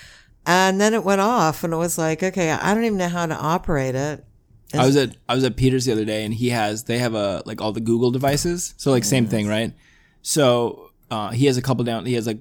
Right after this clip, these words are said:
Speaker 2: one or two downstairs, and then there's one upstairs, and I think there's one in the living, I don't know, whatever. But, um, his
Speaker 1: Are we,
Speaker 2: ki-
Speaker 1: are we so lazy that we can't, like, turn the lights on ourselves, or?
Speaker 2: Well, no, I mean, I think it's, it's more so for music,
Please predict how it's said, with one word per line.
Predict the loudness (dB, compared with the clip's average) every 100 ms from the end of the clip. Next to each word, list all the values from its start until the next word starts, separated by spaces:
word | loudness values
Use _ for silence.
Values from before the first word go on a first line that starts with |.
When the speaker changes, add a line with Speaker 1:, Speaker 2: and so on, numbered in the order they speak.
| _
Speaker 2:
one | -2 0
or | 2
two | 0
downstairs, | 0 0 -2 0 0 -2 -4
and |
then | -6
there's | -6 -4
one | -4 -4
upstairs, | -4 -4 -4 -4
and | -6
I |
think | -6
there's | -6 -4
one | -4
in |
the | -4
living, | -4
I | -4
don't | -4
know, | -6
whatever. | -6 -8 -14 -20 -20 -20 -16 -2
But, | 0 0 -4 _ -8
um, | -4 -4 -2
his | 0 2
Speaker 1:
Are |
we, | 2
Speaker 2:
ki- | -2 -4 -4
Speaker 1:
are |
we | -2 -2
so | -2 -2
lazy | 0 0 0 -4 -4
that | -2
we | -4
can't, | -4 -6 -4
like, | -4 -6
turn | -6 -8 -6
the | -6
lights | -6 -6 -6
on | -6 -4
ourselves, | -6 -4 -6 -6 -6 -6 -6
or? | -4
Speaker 2:
Well, | 0 2
no, | 2
I | 2
mean, | 0 0
I | -2
think | 0 0
it's, | 0
it's | 0 0
more | 2 2
so | 0
for | -2 -2
music, | -2 -2 -4 -8